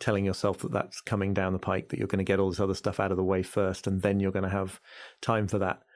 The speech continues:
I've said in the past, uh, as a bit of a joke, but I think I mean it, that the only sort of time management technique worth its salt is, like, step one,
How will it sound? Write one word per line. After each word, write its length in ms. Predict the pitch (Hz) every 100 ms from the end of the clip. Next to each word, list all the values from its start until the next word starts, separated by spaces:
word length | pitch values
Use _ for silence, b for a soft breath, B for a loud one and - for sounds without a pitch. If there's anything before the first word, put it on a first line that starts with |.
| B B
I've 140 | - 123
said 180 | - 131
in 60 |
the 60 | 117
past, 460 | 131 117 101 - -
uh, 260 | 294 254 165 254
as 100 | 151
a 40 |
bit 80 | 143
of 60 | 156
a 40 | 120
joke, 340 | 104 101 -
but 120 | -
I 40 | -
think 220 | 151 120
I 80 | 98
mean 180 | 92
it, 240 | 92 - -
that 140 | 135
the 120 | 123
only 220 | 123 123 110
sort 180 | 120
of 160 | 104 92 - 98 -
time 260 | 120 107
management 400 | 104 107 101 104
technique 520 | - - 117 104 - - B B B B B B -
worth 560 | 104 110 104 - - -
its 220 | 107 -
salt 440 | - - 113 98 - -
is, 340 | 104 101 -
like, 240 | 101 98
step 240 | - - -
one, 480 | 117 104 95 98